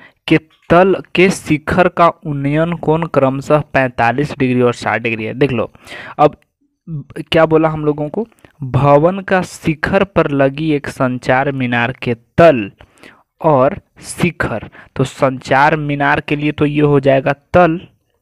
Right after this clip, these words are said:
ये हो जाएगा मीनार का तल, है ना, और ये हो जाएगा मीनार का शिखर।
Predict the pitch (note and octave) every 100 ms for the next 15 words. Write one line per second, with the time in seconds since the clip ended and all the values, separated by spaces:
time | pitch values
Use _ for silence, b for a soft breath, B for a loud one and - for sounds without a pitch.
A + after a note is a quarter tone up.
0 | _ _ _ _ _ _ C3+ C3 D3 C#3+
1 | C#3 C3+ C#3 C#3 C#3+ D3+ E3+ F3 C3 A#2
2 | - D#2 - - - E3 D#3 G#2+ B B
3 | B - B2+ B2+ C#3+ C#3 C3 B2+ B2 B2
4 | B2 A2+ A2 A2+ - D#3+ D#3+ F#3+ E3 -
5 | G2+